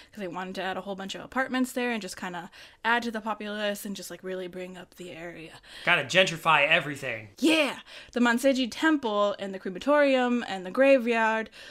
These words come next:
Speaker 1: were, uh, "No, we can't do that, 'cause then we'd have to move the graveyard, and we can't move the graveyard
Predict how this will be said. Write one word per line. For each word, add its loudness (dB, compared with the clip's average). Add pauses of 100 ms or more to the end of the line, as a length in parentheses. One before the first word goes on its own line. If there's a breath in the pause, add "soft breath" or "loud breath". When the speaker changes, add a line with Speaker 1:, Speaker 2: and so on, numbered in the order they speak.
(160 loud breath)
Speaker 1:
were, -4
uh, -2
"No, 6
we -8
can't 2
do 2
that, 2
'cause -8
then -4
we'd -4
have -2
to -4
move 0
the -6
graveyard, 4
and -6
we -8
can't 0
move -2
the 0
graveyard 2